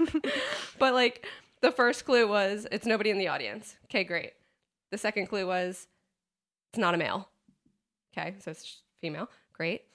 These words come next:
There's only one female cast member. And that was, that was it. So the rest of the show,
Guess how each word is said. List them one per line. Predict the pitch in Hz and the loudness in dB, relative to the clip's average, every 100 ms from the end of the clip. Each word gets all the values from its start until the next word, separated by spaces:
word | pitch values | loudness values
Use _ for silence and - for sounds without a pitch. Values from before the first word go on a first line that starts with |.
| _ - _ _ _ _ _ - | _ -20 _ _ _ _ _ -8
There's | 190 | -2
only | 190 185 | 2 2
one | 170 180 | 4 2
female | 180 170 156 175 202 _ _ _ _ _ _ _ | 2 0 0 -2 -10 _ _ _ _ _ _ _
cast | - - - - _ | -2 -2 -4 -14 _
member. | 196 - 208 - _ _ _ _ _ _ _ _ _ _ _ _ | -6 -4 -6 -8 _ _ _ _ _ _ _ _ _ _ _ _
And | 185 | -4
that | 170 | -2
was, | 160 165 - _ | -4 -8 -18 _
that | 160 | -8
was | 151 | -6
it. | - - _ _ _ _ - | -8 -12 _ _ _ _ -8
So | 220 | -4
the | 196 | -2
rest | 185 208 208 | 2 0 0
of | |
the | 185 | -6
show, | - - 185 151 | -4 0 0 0